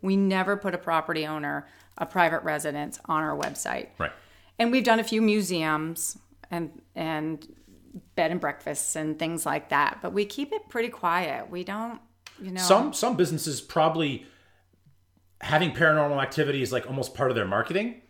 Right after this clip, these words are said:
Speaker 2: Is that true?
Speaker 1: True. I mean, there's some that
Speaker 2: They kinda
Speaker 1: like,
Speaker 2: wanna be
Speaker 1: they
Speaker 2: haunted.
Speaker 1: kinda wanna be haunted because it will d-, draw a certain crowd.
Speaker 2: Yeah.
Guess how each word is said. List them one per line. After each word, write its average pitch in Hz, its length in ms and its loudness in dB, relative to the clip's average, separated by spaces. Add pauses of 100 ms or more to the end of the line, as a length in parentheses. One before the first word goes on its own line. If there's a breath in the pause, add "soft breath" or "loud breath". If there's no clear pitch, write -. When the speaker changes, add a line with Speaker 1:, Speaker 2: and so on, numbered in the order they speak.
(360 loud breath)
Speaker 2:
Is 107 80 -10
that 143 140 2
true? 220 300 2 (440)
Speaker 1:
True. 311 420 2
I 214 120 -2
mean, 214 180 0
there's 214 240 0
some 226 580 -4
that 160 420 -4 (100)
Speaker 2:
They 175 140 -8
kinda 143 180 4
Speaker 1:
like, 110 80 2
Speaker 2:
wanna 127 180 4
be - 120 0
Speaker 1:
they - 140 -2
Speaker 2:
haunted. 226 100 -4
Speaker 1:
kinda 254 240 4
wanna 269 200 4
be 196 80 -2
haunted 156 360 -2
because 175 340 0
it 190 100 -6
will 190 140 -2
d-, 156 120 -12 (320)
draw 180 400 2
a 180 80 -8
certain - 400 -8
crowd. 143 640 -4
Speaker 2:
Yeah. 98 220 -2